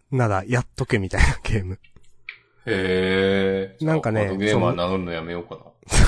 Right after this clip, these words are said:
Speaker 1: <laughs> カードゲーマーなってか、でも昔カードゲームをプレイしたこと人は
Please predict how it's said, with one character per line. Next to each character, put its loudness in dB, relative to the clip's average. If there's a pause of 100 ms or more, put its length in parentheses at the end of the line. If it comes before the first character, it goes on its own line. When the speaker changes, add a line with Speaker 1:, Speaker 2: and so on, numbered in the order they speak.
(580)
Speaker 1:
<laughs> -16 (1080)
カ 0
ー 4
ド 4
ゲ 4
ー 4
マ 8
ー 8
な 8
っ 0
て 0
か、 2
で 2
も 2
昔 2
カ -4
ー 0
ド 2
ゲ 2
ー 2
ム 4
を -2
プ -2
レ 2
イ -2
し -6
た 2
こ -2
と 0
人 -2
は 0